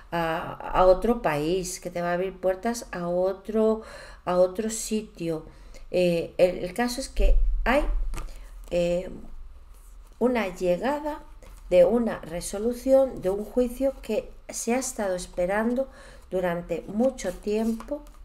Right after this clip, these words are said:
¿m? Y eso se va a dar. O un dinero que tienes que recuperar, un dinero que te tienen que dar, un dinero que tienes que cobrar y dinero en abundancia. Por lo tanto,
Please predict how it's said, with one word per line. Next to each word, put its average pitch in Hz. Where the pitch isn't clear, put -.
¿m? 247
Y 185
eso 214
se 196
va 151
a 139
dar. -
O 180
un 233
dinero 226
que 185
tienes 226
que -
recuperar, 175
un 202
dinero 190
que 151
te -
tienen 262
que 208
dar, 185
un 214
dinero 233
que 180
tienes 233
que 175
cobrar 175
y 220
dinero 196
en 190
abundancia. 170
Por 226
lo 247
tanto, 269